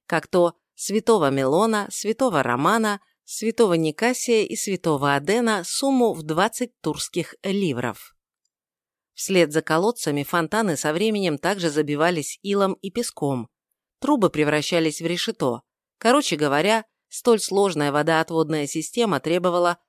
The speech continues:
постоянного присмотра, а порой и ремонта. По этой причине во времена Столетней войны и прочих конфликтов,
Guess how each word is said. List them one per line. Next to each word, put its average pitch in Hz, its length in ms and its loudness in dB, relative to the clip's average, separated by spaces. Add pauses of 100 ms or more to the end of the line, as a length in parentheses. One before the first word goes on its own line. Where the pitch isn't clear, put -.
(120)
постоянного 147 680 0
присмотра, 147 720 -4 (240)
а 156 140 0
порой 147 360 2
и 165 260 -4
ремонта. 180 600 0 (680)
По 190 80 0
этой 165 320 4
причине 165 480 0
во 139 120 0
времена 156 420 0
Столетней 143 500 -2
войны 160 400 0
и 175 60 -2
прочих 151 340 -2
конфликтов, 160 720 -6